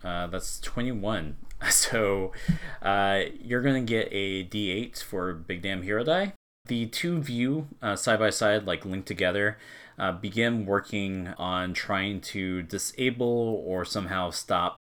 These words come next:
the chip that's in her head. And sure enough, uh, after a minute where Doc is constantly monitoring the situation and reporting it,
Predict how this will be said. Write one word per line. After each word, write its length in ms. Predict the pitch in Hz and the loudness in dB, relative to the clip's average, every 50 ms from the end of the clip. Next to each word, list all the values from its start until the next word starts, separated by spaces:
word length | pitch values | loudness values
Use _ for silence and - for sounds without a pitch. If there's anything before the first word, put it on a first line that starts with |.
| - - - | -20 -20 -16
the 160 | - - 85 | -10 -8 -8
chip 280 | 80 - - - 95 - | -6 -4 -2 -2 -2 0
that's 240 | - 92 87 - - | 0 0 0 0 -4
in 100 | 95 87 | -4 -2
her 180 | 90 87 90 | -2 0 0
head. 360 | 85 87 92 92 101 104 101 - - - - - - - | 0 2 2 2 0 0 -4 -10 -16 -20 -20 -20 -20 -10
And 520 | - 90 92 92 92 92 92 90 90 90 - | -6 -2 -2 0 0 0 0 -2 -2 -4 -4
sure 220 | - - 147 143 | 0 2 4 4
enough, 380 | 127 104 95 104 110 - - - - | 4 4 2 0 0 -4 -12 -12 -6
uh, 200 | - 101 95 95 - | -2 0 0 0 0
after 340 | 92 101 - - 104 98 95 | 0 -2 -2 -2 -2 0 0
a 200 | 76 92 98 98 | 0 0 -2 -2
minute 680 | 95 95 98 104 104 110 113 - - - - - - - 98 | -4 -2 -2 -2 -2 -2 -4 -6 -4 -4 -4 -4 -6 -8 -8
where 800 | 95 98 98 95 95 95 95 95 92 92 90 90 90 85 - - - - | -4 0 2 4 4 4 4 4 4 4 4 2 2 0 -2 -4 -10 -2
Doc 360 | - 98 90 92 90 - - | 0 2 2 2 0 -4 -6
is 240 | 101 98 90 85 - | -4 -4 -2 -2 -4
constantly 480 | - - 113 110 104 - 113 107 98 95 | -2 0 0 0 0 0 -2 -2 -2 -2
monitoring 480 | 90 87 87 92 92 95 95 95 95 | 0 0 0 0 2 0 0 0 -2
the 80 | 90 87 | -4 -4
situation 600 | - - 101 - - 85 90 98 - - 113 104 | -4 -4 -4 -4 -4 -2 -2 -2 -2 -2 -4 -4
and 100 | 92 90 | -2 -2
reporting 560 | 90 85 76 - - 98 92 92 92 95 98 104 | -4 -4 -6 -6 -4 -4 -2 -2 -2 -2 -2 -2
it, 320 | 107 110 110 - - - | -2 -2 -4 -6 -12 -12